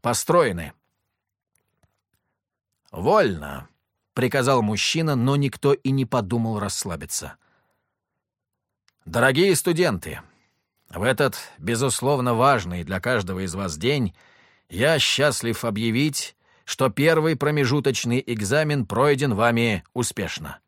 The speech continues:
Каких бы результатов вы ни добились, вложенные вами усилия не пропадут зря, и каждый из вас сумеет найти своё место в жизни,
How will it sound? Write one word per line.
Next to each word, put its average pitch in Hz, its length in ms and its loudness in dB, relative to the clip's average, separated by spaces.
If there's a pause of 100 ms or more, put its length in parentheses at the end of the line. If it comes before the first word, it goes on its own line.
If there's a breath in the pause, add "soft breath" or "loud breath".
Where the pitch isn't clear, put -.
(720)
Каких 135 360 2
бы 175 120 4
результатов 151 640 2
вы 143 240 0
ни 135 120 2
добились, 117 800 -2 (320 soft breath)
вложенные 139 640 2
вами 135 340 2
усилия 131 600 2
не 120 140 0
пропадут 120 480 0
зря, 92 380 -4 (380 loud breath)
и 101 100 -4
каждый 156 420 2
из 117 80 0
вас 127 320 4
сумеет 139 600 -2
найти 110 400 0
своё 95 400 -4
место 113 340 -2
в 85 60 -8
жизни, 76 480 -10